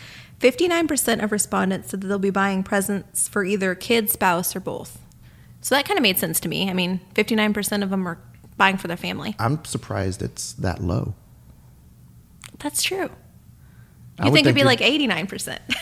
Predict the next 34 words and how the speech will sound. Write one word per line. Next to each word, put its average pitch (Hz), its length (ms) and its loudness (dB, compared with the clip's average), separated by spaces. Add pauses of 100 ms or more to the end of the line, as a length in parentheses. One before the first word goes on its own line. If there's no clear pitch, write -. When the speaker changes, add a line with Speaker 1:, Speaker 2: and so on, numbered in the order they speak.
(260)
Speaker 2:
Or 107 340 0
ninety-nine 101 560 2
percent. 90 320 -2
Speaker 1:
True. 233 400 -2
Speaker 2:
Especially, 120 480 0
you 123 80 2
know, 104 140 2
they 104 140 -2
say, 139 280 0
you 101 100 0
know, 92 160 -2 (300)
half, - 320 -2 (100)
happy 113 280 2
wife, 107 540 -2
happy 98 260 -2
life. 101 500 -2 (800)
So 101 420 2
Speaker 1:
Hmm. 95 80 -2
Speaker 2:
you 110 120 0
would, 98 120 -2 (260)
yeah, 104 200 -4
I - 20 -4
mean, 87 160 -6
that's, 101 340 -10 (360)
that's - 160 -4
pretty 107 220 -2
low. 92 340 -2
Speaker 1:
So 214 180 -2
kid, 220 320 0
spouse, 226 400 -4
or 214 60 -4
both, 196 340 -6
they're 190 140 -6
not. 185 240 -6